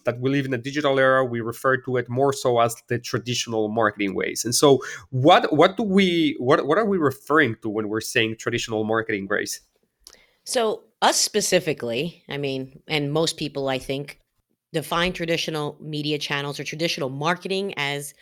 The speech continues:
Speaker 2: what we see on T V, right? Commercials and the standard T V. I'm talking about your actual cable box, uh, not streaming. We'll get into that later. Uh, radio,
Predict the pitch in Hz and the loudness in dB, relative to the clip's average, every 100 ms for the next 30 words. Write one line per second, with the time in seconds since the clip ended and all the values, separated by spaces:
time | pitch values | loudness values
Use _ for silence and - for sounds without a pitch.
0 | _ _ _ - 180 196 214 - 196 185 | _ _ _ -4 -2 0 -2 0 0 0
1 | 190 233 240 160 113 170 _ 160 139 139 | 0 -4 -2 -2 -4 -10 _ -2 0 2
2 | 165 - 147 139 143 139 147 139 139 147 | -2 -4 -6 -4 -4 -2 -2 -2 -2 -2
3 | 147 143 139 - 160 151 147 147 147 _ | -4 -8 -8 -2 0 0 -4 -8 -12 _
4 | _ _ 175 226 165 139 147 147 175 180 | _ _ -6 -4 -2 -2 -2 -2 -4 -2
5 | 156 147 156 170 220 208 226 180 139 117 | -2 -2 -2 -2 -6 0 2 2 0 -2
6 | 120 - - - _ _ _ _ _ _ | -8 -8 -10 -12 _ _ _ _ _ _
7 | 143 127 - 143 - - 233 165 165 - | -6 -6 -2 -2 0 0 0 0 -2 -2
8 | 156 160 139 135 139 131 120 113 190 _ | 0 2 0 -2 -4 -4 -4 -4 -6 _
9 | _ _ _ - 147 139 - 147 160 156 | _ _ _ -2 0 0 -4 -2 0 2
10 | 147 151 143 254 | 2 2 2 0